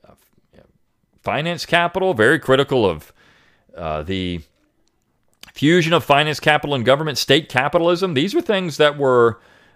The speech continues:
uh, I mean, now, well, that's the left. No, it's not. It's Jeffersonian.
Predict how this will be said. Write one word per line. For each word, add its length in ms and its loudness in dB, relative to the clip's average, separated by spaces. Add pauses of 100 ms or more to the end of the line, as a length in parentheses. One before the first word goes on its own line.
(120)
uh, 440 4
I 60 -8
mean, 240 -4
now, 420 4
well, 180 -4
that's 240 -6
the 100 -2
left. 340 0
No, 140 -2
it's 100 -8
not. 160 -6
It's 100 -8
Jeffersonian. 960 -4